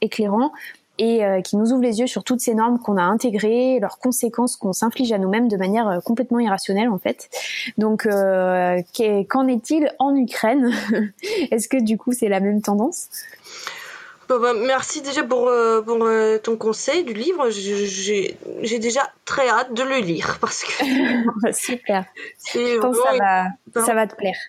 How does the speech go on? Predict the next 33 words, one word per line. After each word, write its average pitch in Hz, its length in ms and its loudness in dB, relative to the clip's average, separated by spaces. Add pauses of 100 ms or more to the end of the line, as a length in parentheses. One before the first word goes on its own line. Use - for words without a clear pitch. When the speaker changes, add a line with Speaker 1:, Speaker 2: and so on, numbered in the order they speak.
(200)
Speaker 2:
Ah 240 160 2
oui, 247 200 2
je 214 120 -4
suis 196 260 -10
sûre. 208 340 -2
Mais, 214 580 0
euh, 202 160 0
c'est, 240 280 -4
la 262 120 0
question 349 320 -2 (140)
de, 226 480 2
du 196 180 -6
beauté 262 480 0
et 285 60 -4
de 202 100 0
l'apparence 208 480 -2
physique, 262 560 -4
euh, 208 240 0
c'est 214 140 -8
quelque 226 240 -4
chose 320 180 -6
qui - 160 -8
m'intéresse 220 640 0
depuis 196 340 -10 (140)
très 214 240 -2
longtemps. 262 520 2
Je 226 80 -4
sais - 160 -8
pas 294 140 -2
si - 180 -12
c'est 226 200 -4
lié 233 400 0
avec, 202 340 -2